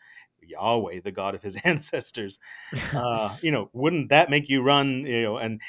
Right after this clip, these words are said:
Speaker 1: and so it was a little puzzle for the rabbis to solve. And, uh, I love this rabbinic answer, and, and, uh, I wish I could remember exactly where, where this was, but, um,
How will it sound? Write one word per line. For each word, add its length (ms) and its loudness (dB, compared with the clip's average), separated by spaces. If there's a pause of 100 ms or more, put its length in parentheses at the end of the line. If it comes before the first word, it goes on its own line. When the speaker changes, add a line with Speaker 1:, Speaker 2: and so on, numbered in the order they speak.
Speaker 1:
and 120 0
so 260 6
it 160 -2
was 240 0
a 40 -4
little 320 2
puzzle 480 -2
for 220 -4
the 80 0
rabbis 400 0
to 140 -18
solve. 360 4 (720)
And, 600 -2
uh, 180 -2
I 140 -4
love 280 0
this 180 -10
rabbinic 380 -6
answer, 440 -6
and, 320 -8 (280)
and, 380 -6
uh, 320 -10 (240)
I 100 -10
wish 220 -6
I 80 -4
could 160 -12
remember 260 -6
exactly 400 -4
where, 200 -6
where 220 -6
this 220 -14
was, 200 -4
but, 220 -6 (720)
um, 420 -2